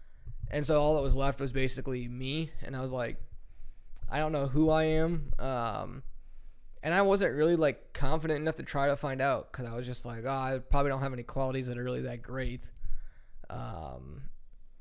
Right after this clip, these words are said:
and yeah, like, it was just, it was kinda rough. But I was just, like, wondering, like, if you guys had, like, a similar experience where you've had, like, things in your past, or, like, what do you think that could possibly be caused by? Um,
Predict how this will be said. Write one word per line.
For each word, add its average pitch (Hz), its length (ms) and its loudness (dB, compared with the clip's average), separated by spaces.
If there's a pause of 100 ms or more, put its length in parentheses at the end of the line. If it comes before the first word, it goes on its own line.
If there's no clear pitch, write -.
(420)
and 156 120 -2
yeah, 165 100 2
like, 135 120 0
it 151 80 2
was 156 120 2
just, 151 220 -2
it 156 60 -2
was 160 120 0
kinda 170 220 0
rough. 147 380 2 (260)
But 131 500 -2 (300)
I 151 40 2
was 180 80 6
just, 190 80 6
like, 165 80 4
wondering, 160 240 2
like, 139 100 0
if 123 60 -6
you 139 60 -2
guys 147 180 2
had, 143 300 10
like, 127 160 -4
a 123 80 -4
similar 185 440 0
experience 185 540 2
where 147 80 2
you've 135 200 -2
had, 139 420 0 (760)
like, 131 120 -8
things 143 280 6
in 151 60 -2
your 143 100 0
past, 147 420 12
or, 135 140 -2
like, 131 220 -4 (320)
what 151 220 4
do 180 80 4
you 170 80 2
think 165 360 12
that 135 340 -2
could - 280 2
possibly 135 440 6
be 123 140 -6
caused 127 480 -4
by? 113 400 -8 (720)
Um, 92 720 -8